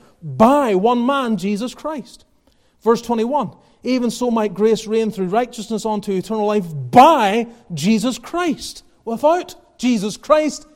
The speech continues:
it doesn't happen. He governs. He supplies. Grace flows out of him, what he has done. And what is the goal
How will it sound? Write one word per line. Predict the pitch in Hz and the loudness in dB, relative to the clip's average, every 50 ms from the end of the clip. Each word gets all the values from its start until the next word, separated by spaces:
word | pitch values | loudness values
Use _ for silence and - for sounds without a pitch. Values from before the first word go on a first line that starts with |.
| _ _ _ | _ _ _
it | - 170 - _ - | -18 -18 -16 _ -10
doesn't | 240 262 262 226 190 202 196 | -6 -6 -6 -6 -8 -12 -8
happen. | - - 220 254 302 - - 170 - - _ _ _ _ _ _ _ _ _ _ | -2 2 2 2 2 0 -2 -10 -16 -18 _ _ _ _ _ _ _ _ _ _
He | - 170 156 | -20 -20 -10
governs. | 131 - 247 285 320 311 311 277 254 - - 113 - - - - - - - - _ _ _ _ _ _ _ _ _ _ _ _ _ _ _ _ _ _ _ _ _ _ _ _ _ _ _ _ _ _ _ | -4 -2 0 0 0 0 0 -2 -4 -6 -8 -14 -20 -20 -20 -20 -20 -20 -20 -20 _ _ _ _ _ _ _ _ _ _ _ _ _ _ _ _ _ _ _ _ _ _ _ _ _ _ _ _ _ _ _
He | - 202 | -12 -12
supplies. | - - 185 - - - 226 247 269 277 269 220 175 151 131 117 - - - - - - - _ _ _ _ _ _ _ _ _ _ _ _ | -10 -10 -12 -12 -6 -2 0 0 0 0 0 -2 -2 -4 -6 -10 -14 -18 -20 -20 -20 -20 -20 _ _ _ _ _ _ _ _ _ _ _ _
Grace | - 156 151 160 156 135 - - - - - - - _ _ _ _ _ _ _ _ _ _ _ _ _ _ | -20 -20 -18 -18 -18 -18 -20 -20 -20 -20 -20 -20 -20 _ _ _ _ _ _ _ _ _ _ _ _ _ _
flows | _ _ - 180 175 160 147 139 | _ _ -8 -6 -6 -6 -6 -4
out | 165 202 233 233 233 | -4 -2 -2 -2 -4
of | - - _ _ _ | -6 -20 _ _ _
him, | - 170 170 165 147 127 120 - _ _ _ _ _ _ _ _ | -12 -10 -8 -8 -8 -10 -12 -14 _ _ _ _ _ _ _ _
what | - - 135 151 160 147 | -18 -12 -8 -8 -6 -6
he | 151 | -6
has | 160 139 123 | -8 -8 -8
done. | 117 139 139 139 135 117 - _ _ _ _ _ _ _ _ _ _ _ _ _ _ - | -10 -10 -10 -10 -12 -16 -20 _ _ _ _ _ _ _ _ _ _ _ _ _ _ -6
And | 156 165 | -2 0
what | 208 226 202 | 0 2 0
is | 175 143 | -2 -8
the | 151 | -6
goal | 147 131 165 185 190 175 156 135 113 - - - _ | -4 0 0 0 2 0 -2 -4 -6 -12 -18 -20 _